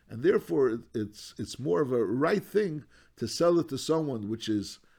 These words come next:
you live in the same city together, rather to sell it to someone that you have a field together in the same area. Now, shachan v'talmid chacham,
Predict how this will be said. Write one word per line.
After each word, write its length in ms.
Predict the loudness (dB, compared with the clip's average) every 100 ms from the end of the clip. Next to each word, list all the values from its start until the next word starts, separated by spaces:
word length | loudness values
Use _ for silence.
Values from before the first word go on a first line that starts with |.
| _ _ _ _ -12
you 140 | -4 4
live 180 | 4 4
in 80 |
the 80 | -4
same 220 | -4 -4
city 300 | -2 2 4
together, 600 | 4 2 2 2 0 -2 -6 -20 -8
rather 440 | -2 0 2 0
to 160 | -2 -6
sell 260 | 0 2
it 100 | 0 -4
to 80 |
someone 520 | -2 0 2 0 -4 -6 _ _
that 180 | -6 -2
you 100 | 0
have 280 | 0 -2 0
a 180 | -2 -4 _
field 460 | -16 -6 4 4 4
together 440 | 0 2 2 0
in 60 | -2
the 60 |
same 260 | -4 -4 -4
area. 260 | -6 -6 -6 -6 -6 -8 -8 -6 -8 -8 -6
Now, 120 | -4
shachan 500 | -2 4 4 6 0
v'talmid 400 | 0 -2 -6 -6
chacham, 360 | -8 -10 -12